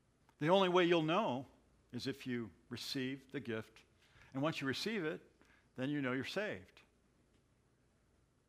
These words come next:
God's not willing that any should perish, but he offers salvation as a free gift to all.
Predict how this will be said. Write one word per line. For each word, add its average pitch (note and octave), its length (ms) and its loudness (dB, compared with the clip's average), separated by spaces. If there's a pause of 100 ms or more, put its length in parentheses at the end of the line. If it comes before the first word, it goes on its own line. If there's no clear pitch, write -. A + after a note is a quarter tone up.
(560)
God's D3 240 -2
not D3 160 -4
willing C#3+ 260 -2
that A#2 140 -2
any C#3+ 160 -4
should - 240 -10
perish, C#3+ 400 -8
but B2 100 -8
he B2+ 160 -6 (100)
offers D3 440 -2
salvation B2+ 600 -6
as A#2 120 -12
a B2+ 40 -10 (100)
free D3+ 180 -6
gift C#3+ 300 -8
to - 80 -12
all. A2 680 -10